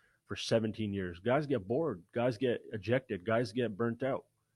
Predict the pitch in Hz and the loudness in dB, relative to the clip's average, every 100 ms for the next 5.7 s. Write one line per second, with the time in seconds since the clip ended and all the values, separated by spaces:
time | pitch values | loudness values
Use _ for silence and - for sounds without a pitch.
0 | _ _ _ _ _ _ _ _ _ _ | _ _ _ _ _ _ _ _ _ _
1 | _ - 113 104 110 113 101 101 101 107 | _ 0 0 2 0 0 -2 -2 -2 -2
2 | - 98 92 107 101 85 101 92 101 85 | -2 -4 0 0 0 -2 -4 -2 -4 -6
3 | - _ _ _ _ _ _ - 104 113 | -8 _ _ _ _ _ _ -4 -4 -2
4 | 104 - 98 92 - 107 101 107 104 95 | -4 -2 -6 -6 -4 -4 0 0 0 -4
5 | 90 - 107 101 101 104 104 | -6 -2 -2 0 -2 -2 -4